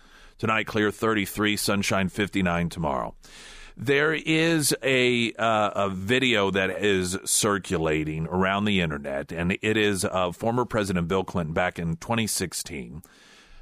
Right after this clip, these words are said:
at an event, I believe in New Jersey, and it is a clip of him talking about Hamas,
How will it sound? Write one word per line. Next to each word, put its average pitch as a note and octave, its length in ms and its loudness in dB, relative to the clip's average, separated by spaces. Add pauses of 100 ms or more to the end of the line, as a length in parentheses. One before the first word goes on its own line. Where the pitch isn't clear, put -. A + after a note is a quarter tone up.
(240)
at A2 320 0
an G#2+ 140 0
event, F2 480 0
I F#2 40 -8
believe G#2+ 260 2
in G#2+ 100 0
New F#2 140 2
Jersey, C#2+ 640 -4 (100)
and F2 560 0
it G#2 140 0
is G#2 100 0
a A2 60 0
clip F#2 420 -2
of G#2 140 -2
him G2+ 200 -2
talking F2 400 -2
about D#2+ 340 -2
Hamas, C2 640 -6